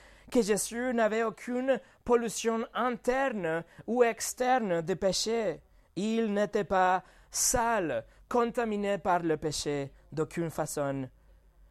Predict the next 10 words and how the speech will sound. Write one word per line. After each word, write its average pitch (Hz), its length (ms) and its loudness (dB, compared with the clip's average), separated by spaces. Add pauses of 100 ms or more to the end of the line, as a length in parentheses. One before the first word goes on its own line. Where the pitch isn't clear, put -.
(400)
Numéro 185 300 6
quatre, 190 400 2
il 175 80 0
nous 175 100 0
dit 180 200 -2
qu'il 196 160 -4
était 185 280 0
séparé 202 760 0
de 196 300 2 (240)
pécheurs. 233 840 0